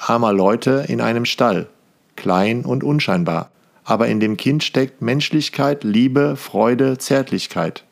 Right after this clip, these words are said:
Hoffnung auf einen neuen Anfang, Sehnsucht nach etwas anderem als Macht durch Gewalt und Kraft. Einem Kind kann ich den Weg bereiten, indem ich meinen Weg gehe.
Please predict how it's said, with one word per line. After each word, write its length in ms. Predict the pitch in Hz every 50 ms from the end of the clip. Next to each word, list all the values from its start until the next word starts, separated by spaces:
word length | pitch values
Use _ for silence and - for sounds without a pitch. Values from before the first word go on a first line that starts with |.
| _ _ _ _ _ _ _ _ -
Hoffnung 540 | - 113 113 - - 127 123 127 127 131
auf 200 | - 107 101 -
einen 200 | 120 113 110 110
neuen 240 | 104 104 110 113 113
Anfang, 560 | 117 117 120 131 127 - - 85 82 80 78 - _ _ _ _
Sehnsucht 680 | - - 107 120 131 143 123 135 147 147 - - -
nach 140 | 110 110 123
etwas 340 | 123 120 - 117 107 - -
anderem 540 | - 113 123 131 139 123 131 135 139 143
als 320 | - - - 104 - - 101
Macht 400 | 101 107 123 - - - - - -
durch 240 | 110 113 110 -
Gewalt 460 | - 101 87 - 92 95 101 120 - 131
und 140 | 123 117
Kraft. 460 | - - - 117 113 - - - - _ _ _ _ _ _
Einem 280 | - 110 107 104 101
Kind 400 | 92 - - 170 185 156 - -
kann 180 | - 117 113 117
ich 120 | 113 -
den 180 | - 110 101 92
Weg 240 | 107 120 139 - -
bereiten, 680 | - 95 87 87 90 98 - - 127 127 135 147 156 - _
indem 280 | - 123 113 113 120 120
ich 140 | 123 - -
meinen 520 | 113 107 113 123 135 139 123 101 95 87 87
Weg 180 | 90 85 -
gehe. 360 | - - 87 85 82 85 85